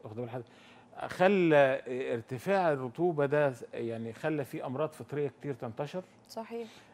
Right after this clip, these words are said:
Speaker 1: زي مثلًا حضرتك تلاقي مثلًا الأصداء اللي في القمح اللي جت في الأواخر، واخد بال حضرتك؟ ال-، درجة الحرارة لما بتعمل، ال-، بترتفع جامد بيبقى فيه، يعني، احنا بنقول إيه، آه،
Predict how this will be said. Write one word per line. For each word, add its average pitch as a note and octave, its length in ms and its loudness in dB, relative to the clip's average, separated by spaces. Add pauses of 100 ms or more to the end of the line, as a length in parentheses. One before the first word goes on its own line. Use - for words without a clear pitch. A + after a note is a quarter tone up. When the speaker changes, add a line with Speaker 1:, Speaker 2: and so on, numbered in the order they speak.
Speaker 1:
زي D3+ 320 2
مثلًا D3 420 -2
حضرتك C#3 340 -8
تلاقي C#3+ 200 -4
مثلًا C#3 380 -8
الأصداء C3 420 0
اللي C3+ 120 -2
في C3+ 80 -10
القمح C3+ 480 -4 (680)
اللي G#2 240 -8
جت B2 220 -2
في - 100 -14
الأواخر، A2+ 360 -6 (260)
واخد G#2 140 -12
بال A2 120 -2
حضرتك؟ G#2+ 160 -12 (420)
ال-، A#2+ 340 -4
درجة D#3+ 180 2
الحرارة D#3 240 -4
لما C#3+ 200 0
بتعمل، C#3+ 580 -2 (300)
ال-، A#2 300 -2
بترتفع B2+ 480 -8
جامد C3+ 360 -6
بيبقى B2+ 440 -6
فيه، D3 420 -8
يعني، A#2+ 260 -10
احنا A#2 160 -8
بنقول C3 320 -10
إيه، C3 200 -6 (400)
آه، A#2 1080 -4